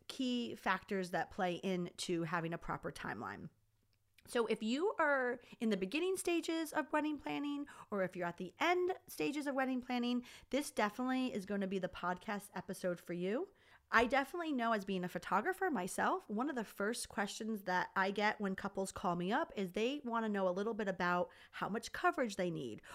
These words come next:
or what their time of day is gonna look like or their timeline. So this is a really important episode that I wanna share with you all 'cause I really think we're gonna help you all try to figure out a, a little bit about how to set up a timeline and what your timeline of your day should look like.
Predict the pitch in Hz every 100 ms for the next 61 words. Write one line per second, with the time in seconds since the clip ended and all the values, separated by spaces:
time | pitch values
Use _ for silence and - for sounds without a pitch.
0 | - 185 175 180 202 233 233 - 285 285
1 | 254 226 285 302 247 208 170 - 160 135
2 | - - 175 196 214 - 370 381 254 180
3 | 127 104 - - - - 262 247 - -
4 | 240 359 466 381 214 190 208 226 220 208
5 | 202 180 175 - 165 196 - 196 185 175
6 | 170 170 165 - 226 240 233 240 233 233
7 | 233 226 196 196 226 247 302 - 240 220
8 | 202 196 180 - 214 226 214 190 202 -
9 | 185 180 180 180 - - - - 269 247
10 | 262 262 - 220 214 202 196 190 180 -
11 | - - _ - - - 226 214 254 262
12 | 247 233 185 - 202 175 - 302 311 -
13 | - 294 277 277 269 254 - 202 202 -
14 | 226 214 - 196 190 180 175 175 165 165
15 | - 160 156 - - -